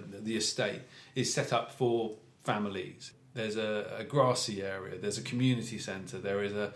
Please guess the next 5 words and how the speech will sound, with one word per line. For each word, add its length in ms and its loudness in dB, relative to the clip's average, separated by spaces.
small 520 2
outdoor 420 0
gym, 500 0
there's 180 -2
a, 160 0